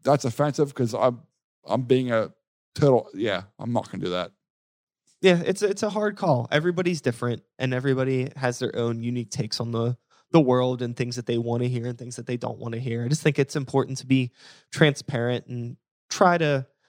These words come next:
Speaker 2: be, you know, empathetic with other people and understand where they're coming from. 'Cause I think, you know, everybody, regardless of race,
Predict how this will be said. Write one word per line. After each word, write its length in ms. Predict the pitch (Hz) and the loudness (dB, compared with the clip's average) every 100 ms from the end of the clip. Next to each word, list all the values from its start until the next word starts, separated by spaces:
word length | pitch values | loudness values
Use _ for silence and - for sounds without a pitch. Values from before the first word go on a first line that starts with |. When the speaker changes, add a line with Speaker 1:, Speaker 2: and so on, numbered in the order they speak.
| _ - | _ 2
Speaker 2:
be, 240 | 135 117 - _ _ | 4 4 2 _ _
you 100 | 123 | -8
know, 240 | 107 104 110 _ _ _ | -6 -8 -12 _ _ _
empathetic 580 | 120 117 117 104 110 117 | 0 0 -2 -4 -6 -6
with 140 | 123 107 | -8 -8
other 180 | 110 | -10
people 380 | 113 113 113 117 | -8 -8 -4 -2
and 80 | 117 | -2
understand 440 | 107 120 - 110 | -4 -6 -8 -8
where 120 | 107 110 | -8 -6
they're 100 | 117 | -6
coming 260 | - 113 | -6 -8
from. 320 | 110 117 117 131 _ _ _ | -4 -2 -2 -8 _ _ _
'Cause 60 | 196 | 2
I 60 | 185 | 2
think, 240 | 196 175 | 0 0
you 60 | 165 | 2
know, 360 | 127 123 117 _ _ _ - | 2 0 -4 _ _ _ 2
everybody, 720 | 156 175 151 139 131 135 - | 4 4 4 2 0 -4 -4
regardless 640 | 147 135 143 156 156 156 - | -4 0 2 2 0 -4 -4
of 480 | - 123 120 113 - _ _ _ - _ _ _ _ _ _ - | 0 2 2 -4 -16 _ _ _ -20 _ _ _ _ _ _ 2
race, 540 | 131 147 139 - - | 6 6 2 -8 -16